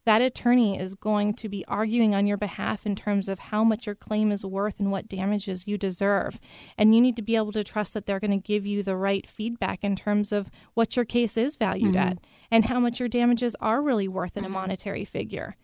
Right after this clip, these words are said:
Speaker 2: Mm-hmm.
Speaker 1: Uh, you need to feel comfortable with that attorney, and the attorney needs to feel comfortable with you so that they can argue that. So I absolutely would suggest consulting with a couple of different attorneys to find the right fit for you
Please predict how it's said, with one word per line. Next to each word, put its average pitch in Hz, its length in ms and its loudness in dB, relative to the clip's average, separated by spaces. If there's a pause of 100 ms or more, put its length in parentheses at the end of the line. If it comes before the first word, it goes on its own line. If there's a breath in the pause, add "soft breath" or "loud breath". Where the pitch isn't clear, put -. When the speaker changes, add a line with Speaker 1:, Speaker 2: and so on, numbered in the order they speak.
Speaker 2:
Mm-hmm. 185 320 2 (220)
Speaker 1:
Uh, 208 140 4
you 226 180 0
need 240 200 4
to 214 100 -8
feel 208 340 -4
comfortable 233 460 0
with 226 80 -4
that 208 160 0
attorney, 226 340 2
and 233 80 4
the 220 140 0
attorney 226 260 2
needs 220 200 2
to 214 100 -6
feel 208 140 -2
comfortable 208 440 -2
with 202 180 -2
you 202 200 -2
so - 140 -6
that - 160 -8
they 190 120 -2
can - 160 -10
argue - 400 -10
that. - 240 -8 (140)
So 208 280 0 (120)
I 208 160 -2
absolutely 208 640 -2
would 196 160 -4
suggest 190 560 -4 (260 soft breath)
consulting 240 480 4
with 220 140 2
a 208 40 -4
couple 214 380 -4
of 196 140 -6
different 196 300 -2
attorneys 185 500 -4 (300 soft breath)
to 202 100 -2
find 196 280 0
the 196 60 0
right 190 240 -2
fit - 220 -2
for - 120 -8
you - 280 -8